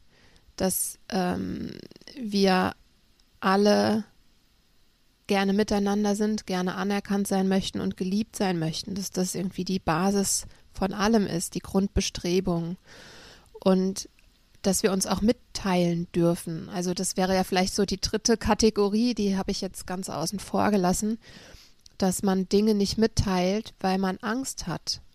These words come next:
vor Verurteilung, weil man Angst hat, dass, ähm, man nicht verstanden wird,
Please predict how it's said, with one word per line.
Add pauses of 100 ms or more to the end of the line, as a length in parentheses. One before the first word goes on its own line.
vor
Verurteilung, (720)
weil
man
Angst
hat,
dass, (920)
ähm, (1300)
man
nicht
verstanden
wird,